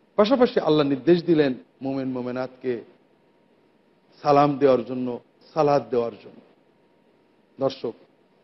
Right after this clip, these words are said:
এই সালাত এবং সালাম আমাদের জীবনের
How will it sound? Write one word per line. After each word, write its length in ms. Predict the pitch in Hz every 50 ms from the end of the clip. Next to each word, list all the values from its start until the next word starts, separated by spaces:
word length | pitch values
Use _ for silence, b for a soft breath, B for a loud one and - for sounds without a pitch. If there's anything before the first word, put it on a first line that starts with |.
| _ _
এই 120 | - 226 226
সালাত 420 | - - 226 226 240 254 269 269
এবং 240 | 277 233 262 262 240
সালাম 500 | - - - 165 160 160 160 143 120 107 - - _ _ _ _ _ _ _ _ _ _ _ _ _ _ _ _ _ _ _ _
আমাদের 400 | - 175 202 233 240 269 277 226
জীবনের 440 | 196 233 233 202 240 240 247 262 269